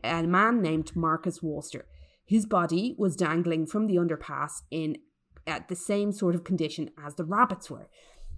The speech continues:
So, uh, police went down, investigated, found your man,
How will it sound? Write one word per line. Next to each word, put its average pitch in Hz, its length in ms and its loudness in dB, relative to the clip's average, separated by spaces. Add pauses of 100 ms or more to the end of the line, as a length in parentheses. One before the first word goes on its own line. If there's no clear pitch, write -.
(160)
So, 170 400 4
uh, 165 320 -2
police 262 500 0 (920)
went 226 340 4
down, 165 400 2
investigated, 185 640 0 (180)
found 294 640 6
your 208 120 4
man, 151 460 0